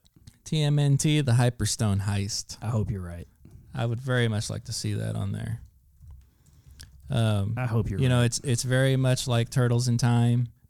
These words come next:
Speaker 1: Pretty much uses the assets from Turtles in Time,
Speaker 2: Mm-hmm.
Speaker 1: but kinda, you know, forms, like, a new kinda story, new game with those assets.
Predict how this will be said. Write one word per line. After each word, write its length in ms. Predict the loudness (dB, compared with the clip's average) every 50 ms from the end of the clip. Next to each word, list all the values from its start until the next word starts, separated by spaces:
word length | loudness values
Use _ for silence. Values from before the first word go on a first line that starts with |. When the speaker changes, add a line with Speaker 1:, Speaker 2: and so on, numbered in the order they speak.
| _ 0
Speaker 1:
Pretty 180 | 2 2 2
much 280 | 2 2 2 0 0 0
uses 380 | 0 0 0 0 0 -2 -2 0
the 140 | 0 0 0
assets 460 | 2 2 0 0 0 -2 -2 -4 -6
from 180 | -6 -6 -4 -4
Turtles 360 | -2 -4 -2 -2 -2 -2 0
in 80 | 0
Time, 420 | 0 0 0 0 0 0 0 -2 -4 -6 -4 -4
Speaker 2:
Mm-hmm. 280 | -2 0 0 0 0 -2 -2
Speaker 1:
but 160 | -2 -4 -2
kinda, 440 | -2 -2 0 0 0 -2 -2 -4 -6 -10 _ _ _ _ _ _ _ _
you 140 | -6 -4 -2
know, 140 | -2 -2 -4
forms, 520 | -6 -8 -6 -4 -2 -2 0 -2 -2 -2 -4
like, 160 | -4 -4 -2
a 80 | 0 2
new 380 | 2 2 2 2 0 0 -2
kinda 360 | -2 -2 -2 -2 -2 -2 -2
story, 540 | -4 -4 -4 -4 -2 0 0 0 0 0 0
new 220 | 0 0 -2 -2 -2
game 440 | -2 -4 -4 -2 -2 -4 -4 -6
with 200 | -6 -8 -10 -10
those 260 | -8 -8 -8 -8 -8 -6
assets. 720 | -6 -6 -6 -6 -6 -8 -8 -8 -10 -12 -14 -14 -14